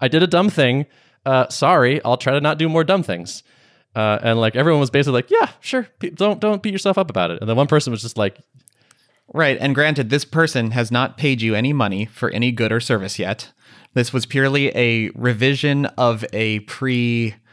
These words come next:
Speaker 2: of a pre-email. <laughs>
Speaker 1: Yeah,
Speaker 2: So,
Speaker 1: exactly.
Speaker 2: okay.
Speaker 1: Um, let's,
Speaker 2: Okay.
Speaker 1: let's give him no more airtime. I th-, you know what? So here's the thing. I think he was having a bad day.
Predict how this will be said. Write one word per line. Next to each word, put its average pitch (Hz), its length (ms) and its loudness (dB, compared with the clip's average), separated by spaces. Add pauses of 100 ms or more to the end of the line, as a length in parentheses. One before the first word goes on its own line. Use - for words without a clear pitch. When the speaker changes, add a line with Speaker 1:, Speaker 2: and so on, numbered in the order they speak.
(380)
Speaker 2:
of 113 160 -2
a 107 120 0
pre-email. 123 1200 -2
<laughs> 160 60 -2 (640)
Speaker 1:
Yeah, 113 180 4
Speaker 2:
So, 127 80 -2
Speaker 1:
exactly. 95 420 -2 (220)
Speaker 2:
okay. 160 340 -8
Speaker 1:
Um, 165 200 -6
let's, 190 180 -4
Speaker 2:
Okay. - 160 -16
Speaker 1:
let's - 100 -4
give 165 160 2
him 151 80 2
no 127 120 4
more 98 200 2
airtime. 92 400 -4
I 170 100 -2
th-, - 120 -8
you 202 80 2
know 196 60 4
what? 190 260 0 (120)
So - 200 -8
here's 156 180 0
the - 60 -14
thing. 107 300 -4 (1000)
I - 80 -2
think 165 200 -6
he 151 60 0
was 131 100 -2
having 104 180 0
a 90 60 -6
bad 82 200 -6
day. 64 280 -12